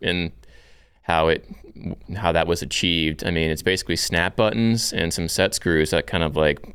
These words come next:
firmly get it nudged over just to be, like, all in line with itself. But,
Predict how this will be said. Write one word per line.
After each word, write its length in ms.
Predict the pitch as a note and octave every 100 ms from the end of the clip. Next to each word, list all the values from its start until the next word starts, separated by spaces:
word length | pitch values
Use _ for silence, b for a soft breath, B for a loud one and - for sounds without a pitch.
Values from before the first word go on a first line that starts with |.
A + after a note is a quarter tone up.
| - - - - -
firmly 320 | F2 F2 D#2
get 320 | D#2 - F2
it 220 | E2 D2+ - - - -
nudged 380 | F2+ F2 E2 E2+
over 300 | E2 D#2+ D#2+
just 200 | F2 -
to 60 | D#2+
be, 160 | D#2
like, 200 | D#2 D2+
all 240 | - D2 D#2
in 80 | D#2
line 360 | D2 D2+ D#2 D#2
with 160 | D2+
itself. 560 | - - C2 C2 - -
But, 260 | - C#2 C2+